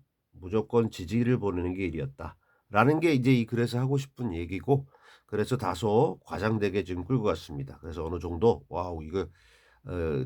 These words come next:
좀 심한데?"라는 그런 생각이 들긴 하는데, 이 정도로 이해를 좀 하겠습니다.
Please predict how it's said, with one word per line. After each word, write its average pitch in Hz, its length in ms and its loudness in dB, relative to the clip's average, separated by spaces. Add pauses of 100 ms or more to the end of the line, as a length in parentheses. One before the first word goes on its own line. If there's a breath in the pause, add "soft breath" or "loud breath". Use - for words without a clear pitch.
좀 92 280 -2 (1000)
심한데?"라는 113 920 4 (600)
그런 87 400 -10
생각이 120 460 -4
들긴 120 360 -8
하는데, 135 460 -2 (220)
이 - 60 -18
정도로 107 320 -4
이해를 98 400 -4
좀 87 200 -10
하겠습니다. 117 680 -8